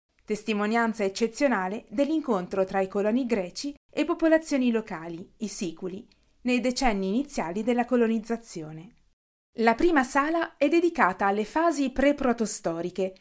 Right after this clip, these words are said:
e al momento più antico di vita della colonia greca. Tra i reperti di più alta cronologia si trova la splendida coppa di Stentinello, risalente al Neolitico,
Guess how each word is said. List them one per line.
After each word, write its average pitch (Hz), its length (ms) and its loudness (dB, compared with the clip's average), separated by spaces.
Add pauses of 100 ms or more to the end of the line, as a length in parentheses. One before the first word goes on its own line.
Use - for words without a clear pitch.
(160)
e 254 160 2
al 240 120 8
momento 269 420 2
più 277 180 4
antico 233 540 2
di 202 140 -2
vita 285 280 0
della 214 280 2
colonia 196 420 2
greca. 175 460 -6 (720)
Tra 285 180 4
i 285 100 8
reperti 302 460 6
di 214 140 -2
più 214 160 2
alta 202 260 2
cronologia 202 880 0
si - 220 -2
trova 202 360 2
la 214 100 0
splendida 311 680 0
coppa 302 320 0
di 214 140 -2
Stentinello, 180 840 -2 (320)
risalente 240 580 4
al 202 100 4
Neolitico, 190 760 -2